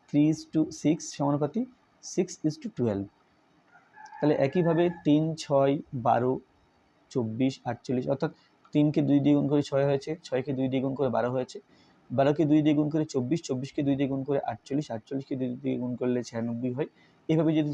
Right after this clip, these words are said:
চলতে থাকে, তাহলে একই সংখ্যা গুণ করে যদি পরপর সংখ্যাগুলো আসে, সেই সংখ্যাগুলো কিন্তু ক্রমিক সমানুপাতি হয়। সেই জন্য আমরা লিখতে পারি এখানে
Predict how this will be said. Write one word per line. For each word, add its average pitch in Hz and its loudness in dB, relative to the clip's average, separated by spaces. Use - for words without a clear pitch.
চলতে 127 0
থাকে, 120 -6
তাহলে 139 4
একই 165 -4
সংখ্যা 175 -2
গুণ 147 0
করে 151 2
যদি 147 0
পরপর 127 -2
সংখ্যাগুলো 135 0
আসে, 113 -6
সেই 139 0
সংখ্যাগুলো 143 0
কিন্তু 160 -4
ক্রমিক 135 0
সমানুপাতি 117 -4
হয়। 101 -8
সেই 147 2
জন্য 170 2
আমরা 135 0
লিখতে 120 -6
পারি 127 -2
এখানে 123 -2